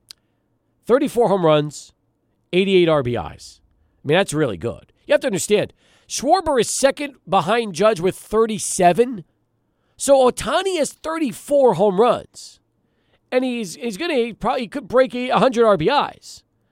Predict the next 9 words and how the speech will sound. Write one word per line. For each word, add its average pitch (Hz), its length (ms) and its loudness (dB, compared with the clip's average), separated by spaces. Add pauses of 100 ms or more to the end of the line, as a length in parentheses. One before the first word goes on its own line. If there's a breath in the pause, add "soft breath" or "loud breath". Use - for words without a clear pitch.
(520)
He's 160 120 -6
got 233 120 2
eleven 226 260 0
stolen 196 380 2
bases. - 500 2 (1120)
I 139 60 -4
mean, 156 180 0
he's 185 160 -2
been, 208 240 0